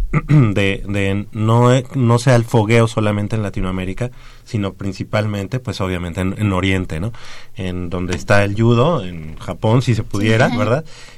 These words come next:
Speaker 1: Y este, y eso nos ayudaría a que el judo en los próximos Juegos Olímpicos contara con más mexicanos y, bueno, obviamente el sueño de todos en Goya Deportivo es verte, este, allá en, en los, ¿qué sería? ¿Tatami también?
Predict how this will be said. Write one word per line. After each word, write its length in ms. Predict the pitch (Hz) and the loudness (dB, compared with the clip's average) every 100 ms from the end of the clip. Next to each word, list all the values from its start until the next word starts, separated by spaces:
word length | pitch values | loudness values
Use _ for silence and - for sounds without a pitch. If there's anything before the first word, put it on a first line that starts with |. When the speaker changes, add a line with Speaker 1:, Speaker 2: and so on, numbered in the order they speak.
| - | -6
Speaker 1:
Y 220 | 127 110 | -2 0
este, 300 | 104 110 113 | -2 -6 -4
y 120 | 131 123 | 2 2
eso 200 | 131 156 | 4 2
nos 180 | 117 | 0
ayudaría 520 | 113 107 104 110 143 156 | 0 0 0 2 2 0
a 140 | 117 | -4
que 260 | 110 107 101 | -2 -2 -2
el 80 | 98 | 0
judo 460 | 117 120 127 127 123 | 2 2 2 0 -4
en 200 | 104 95 | -4 -4
los 100 | - | -4
próximos 380 | 120 - 110 | -4 -2 -4
Juegos 200 | 110 110 | -2 -4
Olímpicos 540 | 107 101 107 120 139 - - - | -4 -6 -4 -4 -6 -6 -16 -10
contara 380 | 101 95 104 104 | -6 -4 -4 -4
con 160 | 101 92 | -4 -2
más 160 | 110 | -2
mexicanos 580 | 135 117 110 104 143 147 | -2 -4 -4 -4 -4 -6
y, 100 | - | -6
bueno, 200 | 101 98 | -4 -2
obviamente 480 | 90 95 95 - 104 - - - | -2 -4 -4 -6 -8 -10 -12 -8
el 120 | 98 95 | -6 0
sueño 240 | 120 131 | 2 2
de 100 | 113 | 2
todos 380 | 117 113 113 110 | 0 2 2 0
en 140 | 101 | -2
Goya 160 | 95 107 | 0 0
Deportivo 460 | 107 95 90 113 131 - - - | 0 -2 0 0 0 -6 -10 -8
es 260 | 95 95 - | -6 -6 -2
verte, 500 | 98 95 107 101 107 | -2 -2 -4 -6 -8
este, 600 | 92 87 87 - 90 87 - | -12 -14 -16 -16 -14 -12 -8
allá 360 | 101 101 92 - | -4 -4 -4 -6
en, 360 | 87 87 87 - | -6 -6 -8 -8
en 140 | 101 | -8
los, 480 | 92 85 - - - | -8 -8 -12 -14 -8
¿qué 140 | - 113 | -4 -2
sería? 220 | 107 95 | -2 -2
¿Tatami 320 | 98 123 147 | -2 -2 -4
también? 280 | 113 127 | -4 -6